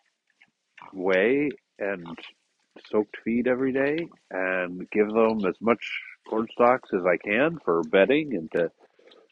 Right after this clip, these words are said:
they also kinda sort through it and look for corn kernels and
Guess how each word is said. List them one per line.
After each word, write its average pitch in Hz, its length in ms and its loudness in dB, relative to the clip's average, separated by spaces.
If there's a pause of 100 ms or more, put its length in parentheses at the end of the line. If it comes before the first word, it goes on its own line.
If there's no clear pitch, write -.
they 113 80 0
also 110 300 0
kinda 87 580 0
sort 107 200 4 (100)
through 113 220 6
it - 120 -2
and 95 100 -6
look 104 180 -4
for 113 140 -6
corn 113 280 -4
kernels 120 540 0
and 76 320 -20